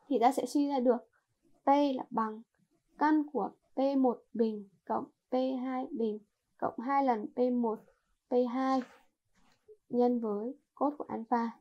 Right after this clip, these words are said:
Và có những cái trường hợp đặc biệt thì cô cũng muốn nhắc luôn để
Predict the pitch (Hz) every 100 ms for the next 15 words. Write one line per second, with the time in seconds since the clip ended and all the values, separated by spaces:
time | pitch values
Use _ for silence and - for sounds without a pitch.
0 | _ _ _ _ _ _ 339 233 233 233
1 | 220 226 240 247 320 302 269 247 - 226
2 | - 262 240 _ _ _ _ _ - 233
3 | - 294 - - 269 247 233 233 339 -
4 | 311 330 294